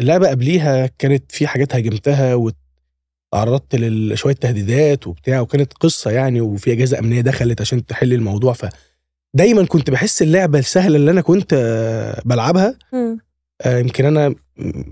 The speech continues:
Speaker 1: أنا داخل على اتنين وتلاتين خلاص، فأنت عارفة بقى الجيل اللي هو إيه، أوائل التسع-، اللي هو التسعينات وبقى، ف إحنا لسه شايفين إن إحنا لسه عيال عادي خالص، بنتفرج على الكرتون وبتاع، فكل
Speaker 2: حاسس
Speaker 1: حاجة
Speaker 2: بالمسؤولية اللي عليك.
Speaker 1: خالص.
Speaker 2: آه.
Speaker 1: اللي هو أنت مع أب وعندك عيل وفي مدرسة و-،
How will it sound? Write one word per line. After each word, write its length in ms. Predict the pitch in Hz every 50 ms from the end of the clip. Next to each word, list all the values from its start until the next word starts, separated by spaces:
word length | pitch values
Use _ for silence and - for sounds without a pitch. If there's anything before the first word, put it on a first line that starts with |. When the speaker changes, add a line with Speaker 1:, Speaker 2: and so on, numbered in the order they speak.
| - - _ _ - - - - 107
Speaker 1:
أنا 260 | 113 117 117 135 - _ - -
داخل 260 | 120 120 143 - 175
على 100 | 135 127
اتنين 140 | 120 - 165
وتلاتين 320 | 160 151 139 131 160 170
خلاص، 360 | - - 131 156 214 - - -
فأنت 280 | - - 123 131 -
عارفة 240 | 139 180 202 - 208
بقى 80 | - 339
الجيل 240 | 208 151 147 208
اللي 140 | 240 226 170
هو 160 | 165 190 202
إيه، 300 | 156 170 214 233 214 -
أوائل 160 | 139 160 202 196
التسع-، 380 | 185 - - - - 139 -
اللي 160 | 117 117 120
هو 140 | 135 160 175
التسعينات 600 | 156 139 - 147 - 123 123 127 147 180 185 -
وبقى، 340 | 151 139 143 160 156 147 - _ _ _ _ _
ف 60 | 135 120 - - _ _ _ _ _ _ _ _ _ _ _ _ _
إحنا 100 | - 135
لسه 200 | 165 226 - -
شايفين 260 | 214 - 190 147 208 214
إن 60 | -
إحنا 180 | - 208 185
لسه 160 | 233 - - 147
عيال 160 | 160 208 214
عادي 160 | 220 190 151
خالص، 200 | - 185 - 185
بنتفرج 280 | 151 127 - - 180 156
على 80 | 135
الكرتون 440 | 127 - - 120 123 - 156 175 165
وبتاع، 260 | 139 117 - 160 160
فكل 300 | 165 - 131 - 214 247
Speaker 2:
حاسس 200 | - - - 294
Speaker 1:
حاجة 80 | - 214
Speaker 2:
بالمسؤولية 800 | 214 220 208 208 208 202 196 - - - 196 202 226 226 214 190
اللي 160 | 175 160 165
عليك. 160 | 165 165 165
Speaker 1:
خالص. 420 | 170 175 180 170 147 123 - - -
Speaker 2:
آه. 280 | 196 185 175 165 165
Speaker 1:
اللي 180 | - 120 120 120
هو 140 | 131 143 143
أنت 180 | 147 - 135
مع 320 | 117 117 107 107 - - 147
أب 180 | 143 131 123
وعندك 360 | 120 120 131 139 131 139 -
عيل 380 | 117 117 127 135 139 139 139 131
وفي 220 | 127 120 - 139
مدرسة 420 | 123 117 107 110 127 139 - 135
و-، 60 | 120